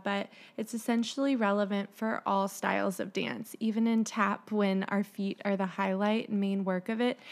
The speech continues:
it's still important to understand what's happening with our upper body, using physics and gravity as our friend rather than the enemy. With that said, that's your short and sweet tip for the day. I hope you enjoyed, and as always, happy dancing.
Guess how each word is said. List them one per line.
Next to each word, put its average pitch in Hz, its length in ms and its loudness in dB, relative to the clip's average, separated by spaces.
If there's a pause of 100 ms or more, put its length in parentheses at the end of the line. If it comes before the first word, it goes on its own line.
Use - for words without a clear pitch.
(140)
it's 190 160 -6
still 220 180 2
important 208 540 0
to 214 80 -4
understand 196 540 -4
what's 185 180 -4
happening 196 480 -4
with 190 140 -4
our - 140 0
upper - 300 -4
body, 240 400 -2 (760)
using 254 520 4
physics 285 600 2
and 233 180 4
gravity 202 640 2
as 202 180 2
our 185 140 2
friend 185 680 -2
rather 202 320 -2
than 208 220 -2
the - 140 -8
enemy. 240 440 -6 (420)
With 247 140 0
that 269 260 4
said, 285 420 2
that's 247 240 0
your 269 80 2
short 254 220 0
and 240 100 0
sweet 254 220 0
tip 254 220 -2
for 247 100 2
the 233 80 0
day. 240 400 0
I 220 60 -4
hope 233 320 -2
you 233 120 4
enjoyed, 214 640 4
and 302 480 2
as 302 320 4
always, 262 560 2 (120)
happy 277 340 0
dancing. 247 560 0